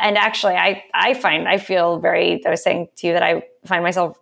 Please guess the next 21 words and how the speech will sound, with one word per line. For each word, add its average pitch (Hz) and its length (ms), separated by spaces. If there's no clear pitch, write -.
rooting 185 320
for 190 80
a 185 60
different 180 280
ending 180 300
every 170 220
time 214 400
because 175 240
in, 180 280
he 190 160
is 185 120
end-, 190 300
ultimately 185 480
alienated 175 600
from 170 220
this 180 180
town 170 360
that 175 100
he 160 180
really 165 560
has, - 400